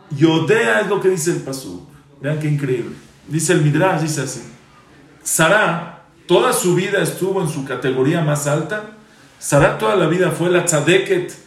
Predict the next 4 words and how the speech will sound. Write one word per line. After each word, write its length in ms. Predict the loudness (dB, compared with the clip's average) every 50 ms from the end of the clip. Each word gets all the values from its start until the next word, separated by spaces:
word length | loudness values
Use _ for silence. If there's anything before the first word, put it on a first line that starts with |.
| -20 _ _ _ _ _ 0
Temimá, 520 | 0 2 4 4 4 4 4 4 2 0
Tzadik 380 | -2 -2 -2 0 -2 -2 -4 -2
Tamim. 520 | 0 0 2 0 0 -2 -6 -10 -14 -18 -18 -16
No. 360 | -14 -12 -12 -12 -14 -16 -20